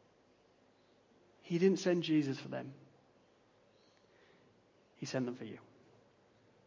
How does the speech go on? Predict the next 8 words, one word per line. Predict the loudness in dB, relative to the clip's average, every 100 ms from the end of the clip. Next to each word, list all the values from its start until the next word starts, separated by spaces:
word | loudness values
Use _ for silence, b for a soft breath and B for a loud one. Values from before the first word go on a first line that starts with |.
| _ _ _ _ _ _ -20 -20 -20 _ -20 _ -16 -6
By | -2
name. | -2 -2 -4 -8 -16 -20 -20 -20 -20 _ _ _ _ _ -20 _ -20 _ _ _ _ _ -12
To | -2
rescue | -2 -2 -6 -6
you. | -6 -6 -8 -12 -20 -20 -20 -20 _ -20 -20 _ -20 -20 _ -20 -20 _ _ _ _ -20 -16
Isn't | -4 -2
that | 0
incredible? | -2 -4 -6 -6 -6